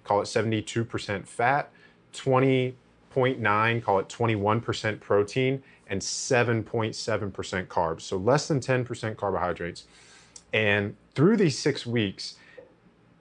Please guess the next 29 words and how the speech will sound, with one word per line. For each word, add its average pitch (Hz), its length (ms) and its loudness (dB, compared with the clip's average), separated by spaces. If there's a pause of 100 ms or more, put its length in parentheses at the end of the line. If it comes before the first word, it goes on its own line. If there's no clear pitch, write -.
(300)
they 120 140 4
tested, 127 640 2 (320)
uh, 95 300 -2
ketone 127 480 0
levels 95 340 2
with 101 140 -2
urine 101 360 4
tests, - 540 -2 (420)
and 98 540 2
ninety-seven 113 840 0
percent 101 720 -2 (160)
of 101 200 0
those 104 240 0
tests - 560 -2
came 101 280 0
back 90 440 2
positive. 87 560 0
So 98 320 2
the 90 120 0
compliance 113 880 0
for 104 200 2
the 95 100 2
subjects 98 720 -2 (240)
was 104 160 -2
very 98 280 4
strong, 92 440 -2
very 95 200 2
high 87 220 0
compliance. 85 640 -8